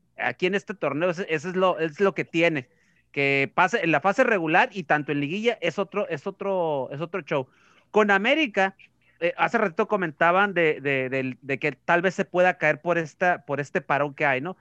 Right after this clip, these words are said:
América juega este fin de semana, este sábado, eh, contra Monterrey en, en Texas.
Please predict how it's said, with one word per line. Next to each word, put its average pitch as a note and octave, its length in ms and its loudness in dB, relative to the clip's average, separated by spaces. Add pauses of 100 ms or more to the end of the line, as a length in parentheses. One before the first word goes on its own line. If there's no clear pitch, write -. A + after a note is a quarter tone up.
(200)
América F#3+ 400 0
juega F3+ 200 0
este G3 180 -6
fin G3+ 160 -6
de G#3 80 0
semana, E3+ 420 -2
este F3+ 220 -8
sábado, E3+ 760 0
eh, B2+ 80 -4
contra B2+ 720 0
Monterrey C#3 680 0
en, C3+ 300 -6
en B2 200 -8
Texas. A3 440 -2